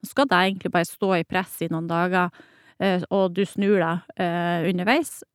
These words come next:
så er den klar, eh, og da har du på en måte kjøttet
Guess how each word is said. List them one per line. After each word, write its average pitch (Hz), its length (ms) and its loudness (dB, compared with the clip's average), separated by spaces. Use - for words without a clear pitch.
så - 240 -2
er 180 160 6
den 170 380 2
klar, 240 340 2
eh, 175 260 2
og 165 140 2
da 220 100 2
har 208 220 4
du 170 80 4
på 160 80 0
en 156 60 0
måte 156 280 -6
kjøttet 170 500 -8